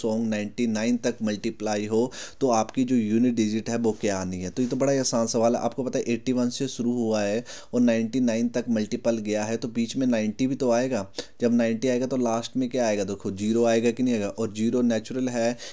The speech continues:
कि इनका मल्टीपल जो भी आया लास्ट में ज़ीरो, ज़ीरो जरूर आएगी। तो नेचुरल यूनिट डिजिट हमारी क्या बनेगी? इकाई अंक क्या बनेगा हमारा? ज़ीरो बनेगा।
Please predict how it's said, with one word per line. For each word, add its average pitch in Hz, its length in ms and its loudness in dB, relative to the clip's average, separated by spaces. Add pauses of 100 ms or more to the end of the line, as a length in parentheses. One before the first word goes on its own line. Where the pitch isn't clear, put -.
(120)
कि 131 60 4
इनका 127 200 4
मल्टीपल 120 520 2
जो 117 180 2
भी 127 160 0
आया 113 180 2
लास्ट 113 440 0
में 120 120 4
ज़ीरो, 110 500 0
ज़ीरो 113 300 2
जरूर 113 360 4
आएगी। 92 300 0
तो 110 140 -4
नेचुरल 107 340 0
यूनिट 117 360 4
डिजिट 113 320 0
हमारी 110 280 -2
क्या 120 140 0
बनेगी? 110 360 0
इकाई 117 380 0
अंक 110 280 -2
क्या 117 140 2
बनेगा 98 240 -2
हमारा? 95 300 -2
ज़ीरो 98 360 -2
बनेगा। 92 360 -6